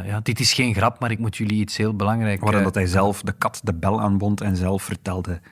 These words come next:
Speaker 2: dat er iets aan de hand was.
Speaker 1: Ja, een filmpje dat intussen, ik heb het eens gecheckt, eh, intussen al vierhonderdachtenvijftigduizend keer bekeken is. Hè, maar dus we zijn intussen drie jaar later en het proces gaat eindelijk van start. En, en Bart de Pauw, eh, staat terecht en riskeert twee jaar cel wegens belaging, hè, zeg maar stalking,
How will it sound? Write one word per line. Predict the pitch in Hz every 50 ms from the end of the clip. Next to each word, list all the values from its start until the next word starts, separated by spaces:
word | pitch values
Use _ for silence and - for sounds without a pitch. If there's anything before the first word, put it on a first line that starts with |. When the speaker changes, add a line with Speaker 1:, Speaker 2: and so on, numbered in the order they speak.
| - _ _ _ _ _ _
Speaker 2:
dat | - 101 -
er | 107 87
iets | 85 87 - -
aan | 90 92
de | 90
hand | 78 82 80 80
was. | - 82 76 - -
Speaker 1:
Ja, | 135 120 120 127
een | 147 147
filmpje | - - 139 151 - 139
dat | 131 127
intussen, | 127 120 107 - 147 143 - - 143
ik | 131 127
heb | 135 120
het | 123 123
eens | 120 -
gecheckt, | - 117 - - 135 131 - -
eh, | 143 131 127 127 123 120 - - - - - - -
intussen | 165 139 - 151 143 - 151
al | 139 120
vierhonderdachtenvijftigduizend | 101 120 139 160 160 147 - - - - 175 - - - 160 139 117 131 135 143 - 135 117 123 131 127 120 117 110
keer | - 127 120 110
bekeken | 107 104 - - 110 113 - 139 131 -
is. | - 165 151 - - - - - - - -
Hè, | - 165 196
maar | 196 165
dus | 143 139 -
we | - 151
zijn | 135 139 139
intussen | 135 123 - - - 127 110
drie | 110 120
jaar | 135 127 120 113
later | 110 110 117 120 - 127
en | 110 107 120
het | 110 -
proces | - 117 110 - - 127 -
gaat | - 110 107 -
eindelijk | - 123 127 131 135 131
van | - 117 110
start. | - - - 139 156 156 -
En, | - - - 113 110 98
en | 113 107
Bart | 120 117 -
de | -
Pauw, | 107 - 120 117 117 117 120 123 - -
eh, | - - 113 107 104 101 98
staat | - - - 131 117
terecht | - 110 120 123 - - -
en | 151 123 107
riskeert | 101 107 - - - 113 107 101 -
twee | - 110 117
jaar | 113 110 107 -
cel | - - 123 123 -
wegens | - 110 110 113 107 101 98 -
belaging, | 101 104 101 92 87 87 87 101 120 139 139 135 -
hè, | - 139
zeg | 135 - - - - - -
maar | 107 101 -
stalking, | - - 110 120 120 - 147 151 147